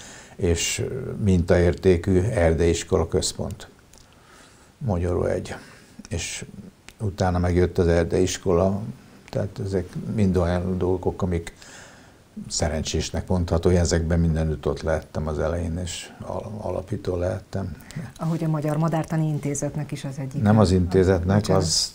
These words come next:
Speaker 1: sokan összekeverik.
Speaker 2: Ah.
Speaker 1: Sajnos a Madártani Intézet már nem létezik. Azt még Herman Otto alapította, és utána sokáig,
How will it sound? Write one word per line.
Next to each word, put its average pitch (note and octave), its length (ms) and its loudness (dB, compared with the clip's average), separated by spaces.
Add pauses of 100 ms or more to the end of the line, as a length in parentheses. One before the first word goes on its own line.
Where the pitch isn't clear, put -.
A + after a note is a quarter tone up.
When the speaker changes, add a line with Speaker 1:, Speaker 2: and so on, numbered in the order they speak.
Speaker 1:
sokan G2+ 320 2
összekeverik. F#2 640 4
Speaker 2:
Ah. E2+ 60 2
Speaker 1:
Sajnos A2+ 400 6
a A2 40 6
Madártani G2+ 520 6
Intézet F2 460 2
már F2 140 2
nem D#2+ 220 2
létezik. D#2+ 580 -2
Azt F#2 160 0
még F#2 160 2
Herman F#2+ 380 8
Otto F2 260 2
alapította, F#2 920 2 (920)
és F#2 280 0
utána F2 380 4
sokáig, F2+ 720 6